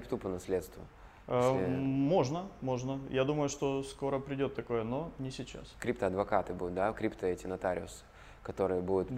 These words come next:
Speaker 1: принимать код от твоего кошелька.
Speaker 2: И ждать
Speaker 1: Опасно.
Speaker 2: шесть месяцев.
Speaker 1: А если его хакнут и вынесут все твои деньги? Недвижку, видишь, у неё есть своя опция, она, её сложно стырить.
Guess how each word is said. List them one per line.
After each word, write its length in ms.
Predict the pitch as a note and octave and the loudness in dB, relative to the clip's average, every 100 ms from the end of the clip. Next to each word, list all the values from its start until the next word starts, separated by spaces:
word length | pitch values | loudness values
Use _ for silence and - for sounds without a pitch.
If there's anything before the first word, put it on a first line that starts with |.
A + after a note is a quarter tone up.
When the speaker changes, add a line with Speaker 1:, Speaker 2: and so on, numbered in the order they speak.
| - | 2
Speaker 1:
принимать 380 | G2+ G#2 G2 F2+ - | 4 4 4 0 -2
код 180 | - G2+ | 2 4
от 120 | F#2+ | 2
твоего 220 | - F#2 F#2 | 2 2 2
кошелька. 600 | - F#2 F#2 B2+ C#3 D#3+ - - - - - - - - - - | -2 -8 0 0 0 -2 -14 -18 -18 -18 -18 -18 -16 -16 -18 -8
Speaker 2:
И 20 | A2 | -6
ждать 80 | A#2 | 2
Speaker 1:
Опасно. 240 | C3 B2+ G2 | 2 4 0
Speaker 2:
шесть 100 | G#2+ | 0
месяцев. 380 | B2 A#2+ - - - | -4 -4 -12 -14 -8
Speaker 1:
А 60 | F#2+ | -6
если 200 | G2+ G2 | -2 0
его 80 | E2+ | 0
хакнут 400 | G2+ F#2 F#2 E2 - - - - - | 0 0 -2 -10 -12 -12 -14 -14 -10
и 240 | E2+ F2 E2+ | -6 -6 -2
вынесут 360 | G2+ F2+ - - | -2 -4 -8 -10
все 160 | - | -8
твои 220 | F2 - - | -8 -8 -10
деньги? 340 | - - - - - - - - - - - - - - - - - - - - - - - - - - - - - | -10 -12 -12 -14 -14 -14 -16 -14 -14 -14 -14 -14 -14 -14 -14 -14 -14 -14 -14 -14 -14 -14 -14 -14 -14 -14 -14 -10 -4
Недвижку, 420 | G2+ A#2 - G#2 | 0 0 0 0
видишь, 220 | B2+ - | 0 0
у 60 | G2 | 0
неё 160 | G2+ | 2
есть 200 | G2+ - | 0 -2
своя 380 | G2+ G2 F#2 - | 2 6 6 4
опция, 440 | A#2 A#2 - F2+ - - | 0 0 -2 -2 -2 -4
она, 340 | F#2+ G2+ F#2+ - - | 0 0 0 -6 -12
её 220 | F#2+ G2 F#2 | -2 -2 0
сложно 340 | G#2 G2 F#2 | -2 -2 -4
стырить. 480 | - - F2+ F2 | -6 -4 -4 -6